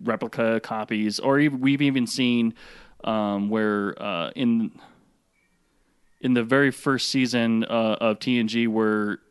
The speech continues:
Picard gives away that, that, that Chinese, uh, dynasty, um, horse, I think that's what it was. I, I, I can't remember what it was, as a piece of offering. I mean, even that could be, like, considered, considered, um, currency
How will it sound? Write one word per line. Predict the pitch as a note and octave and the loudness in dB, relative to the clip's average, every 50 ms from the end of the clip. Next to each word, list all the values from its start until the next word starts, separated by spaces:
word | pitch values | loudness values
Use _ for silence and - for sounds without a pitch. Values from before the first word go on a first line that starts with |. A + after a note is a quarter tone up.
| - - - - - | -20 -18 -18 -10 -8
Picard | - B2 - - B2 B2 A#2+ A2+ | -6 -6 -2 0 0 0 0 0
gives | B2 A#2 A2 G#2+ A#2 | -2 -2 0 0 0
away | A2+ A2+ A#2 A2+ | 0 2 2 2
that, | A2 A2+ G#2+ G#2 G2 - - - - | 2 2 0 0 -2 -6 -14 -10 -6
that, | A#2+ A#2 A2+ A2 | -4 -4 -2 -2
that | A2+ A2 G#2+ G2+ - - | -2 -2 -2 -4 -8 -10
Chinese, | - - B2 B2+ B2+ B2+ B2 A#2+ - | -4 0 2 2 4 2 2 0 -2
uh, | - B2 A#2+ A2+ A2 G#2+ | 0 2 4 4 4 2
dynasty, | G2+ - A#2+ A#2 B2 C3+ C3+ - - D3 D3 D3 C#3+ D3 | 2 2 2 2 2 0 0 0 0 0 2 2 2 2
um, | C#3 C3+ C3+ C3 C3 B2+ B2+ B2 A2 | 2 2 2 2 2 2 2 0 0
horse, | - - C#3 C#3+ D3+ D#3+ - - | 0 -2 0 0 0 -2 -2 -4
I | D3 | -4
think | C#3+ - C#3+ - | -4 -4 -4 -4
that's | - D3+ - - | -4 -6 -4 -4
what | D3 D3 | -2 -2
it | D3+ | 0
was. | C#3+ D3 D3 D3 C#3+ - - | 0 0 -2 -2 -4 -6 -6
I, | A2 A2 - - | -6 -6 -4 -4
I, | A2 A2+ - - - - - - - - - - | -6 -6 -6 -8 -14 -20 -20 -20 -20 -18 -6 -6
I | A#2+ A#2+ | -6 -2
can't | - C3+ B2+ | 0 0 2
remember | B2 A#2+ A#2 | 2 2 2
what | A2 A2 A2+ | 2 2 2
it | |
was, | A2 G#2+ A2+ | 2 2 0
as | G#2+ A2 | -2 -2
a | G#2+ | -4
piece | - - C3 C3 - | -2 -2 -2 0 0
of | C3 A2+ | 0 0
offering. | B2 A#2+ B2 B2 - C#3 C#3 | 0 -2 -2 -2 -2 -2 0
I | C3+ | 0
mean, | B2+ A#2+ A#2+ C3+ | 0 0 2 2
even | D#3 D#3+ D3+ B2 | 2 2 2 2
that | B2+ C3 C#3 | 2 0 0
could | - C#3 A#2+ | -2 -2 0
be, | A#2 A2+ | 2 0
like, | G#2 G2+ G2 - | 0 0 -2 -4
considered, | - A2+ - - A2 G#2 G2 G2 - - - - - - - - _ _ | -4 -4 -2 -2 -2 -2 -4 -6 -10 -12 -18 -20 -20 -20 -20 -20 _ _
considered, | - C3 A#2+ G#2+ - C3+ A#2 G#2+ G#2 - - _ _ _ _ _ _ _ _ _ _ _ _ _ _ _ _ | 0 0 0 2 2 2 2 0 0 -4 -8 _ _ _ _ _ _ _ _ _ _ _ _ _ _ _ _
um, | A#2+ A2+ G#2+ F#2+ F#2+ F#2 F2+ F#2 G2 - - _ _ _ _ _ - | -4 -4 -2 -4 -6 -6 -8 -8 -10 -12 -14 _ _ _ _ _ -8
currency | - - D#3+ D#3 D3 B2 A2 - - A#2+ G#2+ F#2+ F2+ F#2+ - | -2 2 2 4 4 2 0 -2 -4 -4 -4 -4 -6 -8 -10